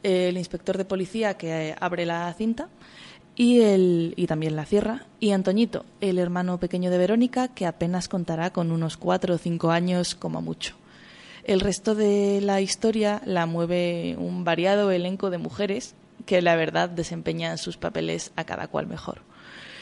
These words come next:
Además, eh, una anécdota que me gusta contar es que esta película se estrenó, eh, al menos en Palencia, poco antes que La llamada, el musical dirigido por los Javis,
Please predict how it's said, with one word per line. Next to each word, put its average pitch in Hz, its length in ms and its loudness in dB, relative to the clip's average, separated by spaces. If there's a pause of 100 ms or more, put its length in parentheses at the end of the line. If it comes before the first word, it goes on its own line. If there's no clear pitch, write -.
(220)
Además, 226 520 6
eh, 202 200 4
una 220 580 4
anécdota 214 540 2
que 185 100 -4
me 180 100 0
gusta 185 340 -2
contar 220 440 0
es 214 140 -8
que - 60 -16
esta 220 180 -2
película 220 440 2
se 208 120 -2
estrenó, 202 640 0 (100)
eh, 196 240 0
al 180 80 0
menos 180 220 -2
en 185 40 -8
Palencia, 196 440 0 (180)
poco 208 240 2
antes 202 300 0
que 180 160 2
La 170 100 2
llamada, 185 560 -2
el 170 160 0
musical 170 500 -4
dirigido 175 460 -4
por 175 120 -8
los 180 120 -4
Javis, 196 460 -2